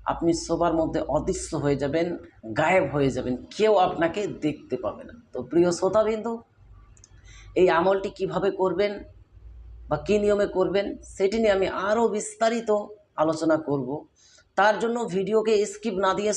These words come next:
সম্পূর্ণ ভিডিওটাকে দেখবেন এবং আমি যেই নিয়মে, যেইভাবে আপনাদেরকে বলে দেব, ঠিক সেই নিয়মে, সেইভাবে আপনি যদি করে নিতে পারেন, ইনশাআল্লাহ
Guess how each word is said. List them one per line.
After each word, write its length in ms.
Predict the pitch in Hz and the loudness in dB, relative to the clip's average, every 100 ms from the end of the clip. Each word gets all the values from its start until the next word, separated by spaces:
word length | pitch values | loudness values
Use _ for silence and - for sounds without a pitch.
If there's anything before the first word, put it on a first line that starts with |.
| - | 0
সম্পূর্ণ 460 | 196 202 - 214 214 185 | -2 -2 0 2 2 0
ভিডিওটাকে 440 | 175 190 190 190 170 160 | 2 4 4 2 -2 0
দেখবেন 340 | 165 - 185 190 - - - - - | -2 0 -2 -2 -8 -20 -20 -20 -2
এবং 260 | 220 240 240 175 - _ _ _ _ _ _ _ _ - - | 2 4 4 2 -4 _ _ _ _ _ _ _ _ -12 -2
আমি 120 | 180 170 | 0 2
যেই 200 | 180 185 196 | 4 4 6
নিয়মে, 320 | 214 220 226 226 175 | 4 4 4 2 4
যেইভাবে 600 | 202 190 - 160 180 170 196 - - - _ 151 | 4 4 0 0 4 4 2 -2 -14 -20 _ -2
আপনাদেরকে 480 | 160 180 180 175 175 151 | 0 0 0 2 0 2
বলে 140 | 160 147 | 2 4
দেব, 120 | 147 165 170 | 2 0 -2
ঠিক 120 | 185 - - | -6 -8 0
সেই 180 | 196 196 | 2 2
নিয়মে, 280 | 208 214 220 - | 0 0 0 0
সেইভাবে 460 | 202 190 - 170 196 | 2 2 0 0 2
আপনি 220 | 196 185 185 | 2 0 -2
যদি 120 | 180 | -2
করে 240 | 180 180 175 | 0 0 0
নিতে 180 | 175 180 - | -2 -4 2
পারেন, 240 | 160 156 143 - _ - - - | 2 2 -4 -10 _ -20 -20 -4
ইনশাআল্লাহ 1120 | 190 190 185 185 180 170 165 156 160 180 202 | -2 0 0 0 2 2 0 2 4 4 6